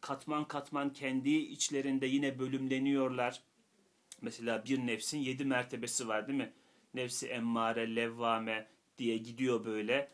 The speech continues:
En son raziye, marziye diye devam ediyor galiba. Ee, nefsi safiye var. Peygamberlerin nefis mertebesi mesela öyle hatır-, hatırımda kalmış. Bunları da kenardan köşesinden biliyoruz. Yoksa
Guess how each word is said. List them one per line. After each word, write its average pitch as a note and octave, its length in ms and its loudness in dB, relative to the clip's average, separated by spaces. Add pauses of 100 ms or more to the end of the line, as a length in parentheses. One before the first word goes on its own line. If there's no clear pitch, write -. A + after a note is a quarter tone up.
(260)
En A#2 140 -4
son B2 280 -6 (680)
raziye, A#2 640 0
marziye A#2 640 -2
diye A#2 180 -2
devam A#2+ 320 0
ediyor G#2+ 300 -4
galiba. G#2+ 580 -2 (520)
Ee, F2+ 400 -6
nefsi A#2+ 300 -6
safiye A#2+ 480 -2
var. A2+ 200 -2
Peygamberlerin A#2 800 0
nefis A#2 280 -6
mertebesi A2 540 -6
mesela G#2 340 -6
öyle A2 220 -4
hatır-, A2 280 -10
hatırımda A2 500 -8
kalmış. A#2 500 -6 (260)
Bunları A#2 340 -2
da A2+ 140 -2
kenardan A#2 500 -4
köşesinden A#2+ 640 -6
biliyoruz. G#2+ 400 -6
Yoksa A2+ 400 -6